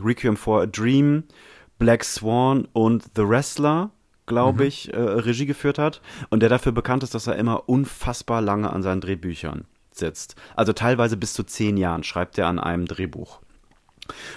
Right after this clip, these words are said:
Speaker 1: Und dieser Film geht darum, dass es ein, ähm, Mathematiker, meine ich, und der findet anhand der Zahl Pi, glaub ich, heraus, dass das ganze Leben, also wirklich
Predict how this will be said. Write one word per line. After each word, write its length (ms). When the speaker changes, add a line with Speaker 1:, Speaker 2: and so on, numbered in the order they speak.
Speaker 1:
Und 160
dieser 180
Film 260
geht 180
darum, 300
dass 160
es 160
ein, 380
ähm, 640
Mathematiker, 1300
meine 340
ich, 340
und 220
der 180
findet 960
anhand 640
der 140
Zahl 360
Pi, 400
glaub 260
ich, 160
heraus, 640
dass 200
das 240
ganze 440
Leben, 400
also 300
wirklich 420